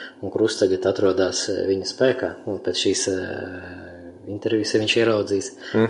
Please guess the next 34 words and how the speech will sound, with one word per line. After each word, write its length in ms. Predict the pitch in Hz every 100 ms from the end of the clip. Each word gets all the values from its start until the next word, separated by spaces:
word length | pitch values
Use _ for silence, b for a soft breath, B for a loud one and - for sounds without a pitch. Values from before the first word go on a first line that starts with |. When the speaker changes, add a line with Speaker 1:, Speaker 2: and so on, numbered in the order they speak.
| -
Speaker 1:
ko 100 | 104
tad 220 | 131 113
viņš 180 | 104 90
domās? 420 | 98 95 87 -
Viņš 160 | 104 98
jau 80 | 113
visu 220 | 123 135
laiku 160 | 123 -
stāsta, 320 | 139 - -
ka 100 | 117
mēs 220 | 117 110
esam 160 | 120 123
nacionālāki 580 | 135 127 123 120 117
par 80 | -
nacionāļiem. 640 | 127 139 113 95 87 82 - - - - - - B B B B 127
Speaker 2:
Viņš 260 | 160 170
arī 180 | 190 170 123
tā 160 | 156
varbūt 380 | 143 151 135 123
tic. 260 | 190 185 - - - - - - - -
Speaker 1:
Nu, 160 | 98
viņš 180 | 113 -
tic, 260 | - - -
jā. 60 |
Speaker 2:
Tas 160 | - 151
jau 80 | 202
ir 80 | 147
tas 80 |
galvenais. 380 | 151 214 123 104
Tev 240 | 127 123 123
vajag 300 | 156 127 113
veselu 400 | 147 - 117 110
to 140 | 117 107
grupu, 460 | 117 247 - 262